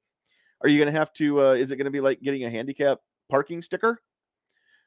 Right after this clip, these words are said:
Disabled parking? I think people still call it handicapped. I know that's not a word that people like to use. Um, but, uh,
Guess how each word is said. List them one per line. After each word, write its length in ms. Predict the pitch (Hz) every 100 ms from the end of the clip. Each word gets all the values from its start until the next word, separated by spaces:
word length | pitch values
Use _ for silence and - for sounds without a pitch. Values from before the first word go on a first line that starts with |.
| _ 120
Disabled 460 | 113 123 143 143
parking? 300 | 147 147 147
I 80 | 147
think 180 | 190 170
people 220 | - 123
still 160 | - 113
call 180 | 113
it 80 | 104
handicapped. 540 | 113 113 110 117 110 -
I 60 |
know 100 | 120
that's 220 | 117 117 123
not 120 | 117
a 60 |
word 240 | 113 117 110
that 140 | 127
people 240 | 113 110 113
like 180 | 113 -
to 60 |
use. 340 | 113 107 107 - _ - _ -
Um, 640 | 123 120 120 110 101 90 -
but, 400 | 123 135 131 -
uh, 320 | 123 117 110